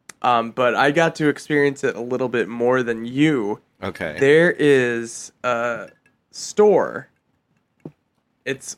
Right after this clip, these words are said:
Speaker 2: Mm.
Speaker 1: the way that I've heard multiple, multiple people describe it now has been the Walmart of ga-, like, Walmart gas station, more or
Speaker 2: Mm-hmm,
Speaker 1: less.
Speaker 2: mm-hmm, mm-hmm.
Speaker 1: It's called Buc-ee's,
Speaker 2: Yes.
Speaker 1: B U C E E S,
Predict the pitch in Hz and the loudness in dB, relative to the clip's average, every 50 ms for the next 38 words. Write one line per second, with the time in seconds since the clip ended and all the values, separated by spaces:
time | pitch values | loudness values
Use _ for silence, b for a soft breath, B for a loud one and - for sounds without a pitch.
0 | _ 151 143 147 170 180 165 151 131 110 185 208 233 233 220 226 175 - 156 160 | _ -4 0 2 2 4 4 4 4 4 4 4 4 4 4 2 4 4 2 0
1 | 160 170 190 180 165 151 147 143 143 151 170 190 196 214 185 - 185 185 180 - | 2 4 4 4 4 2 0 0 2 2 2 2 0 -4 -8 -8 -8 -8 -8 -10
2 | _ - 156 160 180 220 220 214 196 185 175 - - 190 175 - 170 165 147 147 | _ -6 0 0 0 0 0 -2 -4 -4 -4 -4 -6 -8 -6 -4 -4 -4 -2 -4
3 | 143 - - 147 131 131 135 131 131 113 113 120 113 113 117 120 127 117 117 - | -8 -6 -4 -2 -2 -2 -2 -4 -6 -8 -6 -6 -6 -6 -6 -8 -14 -18 -6 -4
4 | 127 120 120 117 113 117 120 _ _ _ _ _ _ _ _ _ - - 143 135 | -2 -2 -2 -2 -4 -8 -14 _ _ _ _ _ _ _ _ _ -6 -2 0 0
5 | 127 120 131 135 147 170 185 185 180 180 185 185 180 180 - _ 151 151 135 135 | 2 4 4 6 6 6 4 4 6 6 6 4 2 -2 -6 _ -6 -6 -6 -8
6 | 131 - - 80 135 147 143 135 139 - _ _ _ _ 71 62 - 90 92 110 | -10 -8 -4 0 2 2 2 2 -2 -6 _ _ _ _ -20 -20 -20 -20 -20 -20
7 | - _ 160 170 160 165 180 190 208 208 214 214 202 165 156 135 160 151 151 151 | -18 _ -10 -4 2 4 4 4 6 4 4 4 2 0 -2 0 2 2 2 2
8 | 151 - - - 120 110 117 - 117 104 101 104 110 120 131 151 156 147 139 123 | 0 -4 -10 -10 -10 -10 -10 -14 -20 -20 -18 -8 -2 2 4 4 4 4 4 2
9 | 113 98 - - 92 85 73 80 80 87 101 - - 82 78 85 82 90 - 147 | 0 0 -2 -6 -10 -12 -10 -12 -12 -12 -12 -14 -16 -20 -20 -20 -16 -6 -4 -4
10 | - - - 208 202 202 196 202 - _ 147 143 _ _ 165 156 151 151 - 117 | -4 -2 0 2 2 2 2 -2 -8 _ -20 -20 _ _ 2 2 2 0 -6 -14
11 | 110 110 123 151 190 190 - - - - - - 139 139 147 - - - 220 220 | -10 -8 -8 -8 -8 -10 -12 -18 -20 -20 -12 -6 -2 0 2 2 2 2 0 -2
12 | - - - 143 135 131 131 135 165 170 - _ _ _ _ _ _ _ _ - | -4 -6 -8 -6 -4 -2 -2 -2 -4 -6 -12 _ _ _ _ _ _ _ _ -4
13 | 160 165 175 - 196 202 - - 135 120 113 117 - - - - - | -4 -4 -2 0 0 0 2 2 2 2 2 0 0 -4 -8 -12 -12